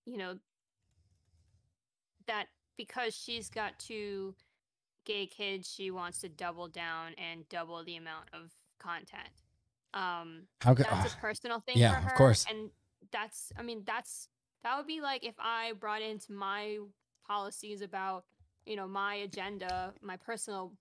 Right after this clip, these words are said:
Speaker 1: beliefs into my work, and that's just, I think that's unprofessional to
Speaker 2: Yep.
Speaker 1: keep that separate, in my opinion. Um, it should just be content without an agenda, and that should be what's, what's up with
Speaker 2: Yep.
Speaker 1: kids. Kids programming should not have an agenda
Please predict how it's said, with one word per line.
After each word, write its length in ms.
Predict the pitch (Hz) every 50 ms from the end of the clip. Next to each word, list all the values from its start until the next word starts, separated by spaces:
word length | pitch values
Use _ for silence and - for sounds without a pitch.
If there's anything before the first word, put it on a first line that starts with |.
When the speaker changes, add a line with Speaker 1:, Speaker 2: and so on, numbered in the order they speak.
| -
Speaker 1:
beliefs 360 | - 214 208 208 208 196 -
into 500 | 220 202 208 - - 208 202 196 190 185 190
my 280 | 196 190 180 233 302
work, 260 | 269 196 175 170 185 - -
and 100 | 196 190
that's 200 | 190 214 208 -
just, 160 | 233 214 -
I 100 | 208 220
think 180 | 214 339 349 277
that's 160 | 214 190 -
unprofessional 720 | 185 190 - - 214 208 233 294 - - - - - - _ - _ _ _ _ _ _ _ _ _ - -
to 80 | 92
Speaker 2:
Yep. 100 | 92 -
Speaker 1:
keep 180 | - 247 - -
that 180 | 254 240 240
separate, 480 | - - - 339 370 - - - - - _ _ _ _ _ _ _ _ _ _ _ _ _ _ _ _ -
in 60 | 214
my 140 | 202 196 208
opinion. 500 | 208 196 - 277 320 381 370 233 - - - -
Um, 400 | - 196 196 196 190 185 175 - -
it 100 | - 220
should 200 | - - 277 220
just 160 | 262 262 - -
be 100 | 277 254
content 460 | - - 220 226 233 226 247 233 220
without 280 | 214 208 208 196 214
an 80 | 220 220
agenda, 440 | 220 214 202 202 196 208 196 170 - 160 175
and 80 | 175 180
that 140 | 175 185 -
should 200 | - - 220 170
be 140 | - 196 185
what's, 240 | 170 185 185 - - _ _ _ _ _ -
what's 240 | 196 190 185 -
up 200 | - 196 - - _ _ _ _ _ _ - -
with 60 | 113
Speaker 2:
Yep. 180 | 120 117 - - - - - - - - _ - _ _ _ - -
Speaker 1:
kids. 320 | - - 233 214 175 185 180 - - -
Kids 360 | 202 - 262 269 214 202 - - _ _ _ _ _ _ _ _ _ _ _ _
programming 500 | - 254 247 240 208 202 196 190 190 190
should 180 | - - 214 202
not 180 | 208 208 208 - - - -
have 200 | 220 214 208 202
an 100 | 202 196
agenda 600 | 196 196 196 208 190 190 202 196 185 175 165 160